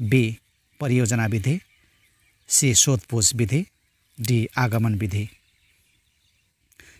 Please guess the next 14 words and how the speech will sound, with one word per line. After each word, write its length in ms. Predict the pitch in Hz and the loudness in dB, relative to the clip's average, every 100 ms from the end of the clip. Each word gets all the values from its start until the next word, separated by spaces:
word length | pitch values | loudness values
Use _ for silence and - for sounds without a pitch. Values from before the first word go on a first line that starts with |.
| _ 151 | _ -2
योजनाबद्ध 600 | 139 131 123 127 131 160 | 2 4 4 0 2 2
शिक्षण 480 | - 113 - 131 | 2 0 -2 0
सिकाइलाई 460 | 107 120 113 107 107 | 0 -2 0 0 0
जोड 260 | 92 127 107 | 2 2 2
दिने 260 | 110 104 | 0 0
शिक्षण 340 | - - - 113 | -2 -4 -4 -4
विधि 240 | 104 101 | -4 -6
कुन 200 | - 110 | -4 -4
हो? 140 | 156 - _ _ _ _ _ _ _ _ - | -4 -6 _ _ _ _ _ _ _ _ -10
यसको 460 | 110 - 107 101 101 | -8 -6 -6 -4 0
सही 200 | - 131 | 2 2
उत्तर 220 | - 165 | 2 0
अप्सन 260 | 120 127 | 2 2
नम्बर 240 | 107 101 | 0 -2